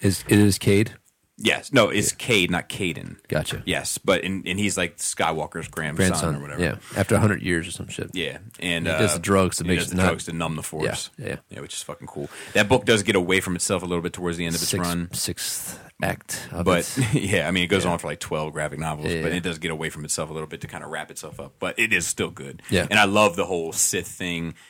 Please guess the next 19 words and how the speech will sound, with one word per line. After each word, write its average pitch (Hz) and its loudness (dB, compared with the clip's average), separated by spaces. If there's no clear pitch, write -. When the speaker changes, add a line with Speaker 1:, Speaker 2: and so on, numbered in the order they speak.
Speaker 2:
and 85 -8
how 82 -2
the 78 -6
Darth 85 -4
Wrath, 85 -4
I 85 -8
think 87 -6
is 85 -8
his 87 -10
name, 90 -4
which 87 -12
is 90 -14
a 80 -16
bit 71 -12
on 55 -14
the 58 -16
nose. 71 -10
Um, 76 -2
he, 90 -4